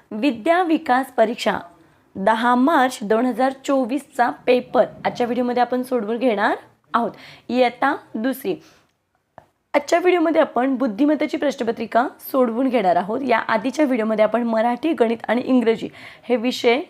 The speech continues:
सोडवून घेतलेले आहेत. चला व्हिडिओला सुरुवात करूया. आपण त्याआधी नेहमीप्रमाणे व्हिडिओ आवडल्यास व्हिडिओला लाईक करा, आपल्या मित्रमैत्रिणींना शेअर करा, चॅनलवर नवीन असाल तर चॅनलला सबस्क्राईब करा, सबस्क्राईब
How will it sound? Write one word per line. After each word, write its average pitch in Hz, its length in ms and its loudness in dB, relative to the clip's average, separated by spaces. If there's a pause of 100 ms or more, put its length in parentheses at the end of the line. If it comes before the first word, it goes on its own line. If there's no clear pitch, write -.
(120)
सोडवून 285 440 2
घेतलेले 208 360 2
आहेत. 185 320 0 (540)
चला 190 160 2 (380)
व्हिडिओला 277 320 2
सुरुवात 320 300 2 (100)
करूया. 349 200 2
आपण 311 260 2
त्याआधी 285 260 0
नेहमीप्रमाणे 277 640 0
व्हिडिओ 262 280 0
आवडल्यास 277 440 0
व्हिडिओला 262 280 0
लाईक 269 260 0
करा, 311 200 0 (460)
आपल्या 262 220 0
मित्रमैत्रिणींना 277 840 0
शेअर 240 260 0
करा, 202 220 -2
चॅनलवर 208 520 -2
नवीन 226 220 -2
असाल 285 300 -2
तर 302 60 0
चॅनलला 277 340 0
सबस्क्राईब 220 540 -2
करा, 175 180 -4 (480)
सबस्क्राईब 311 460 2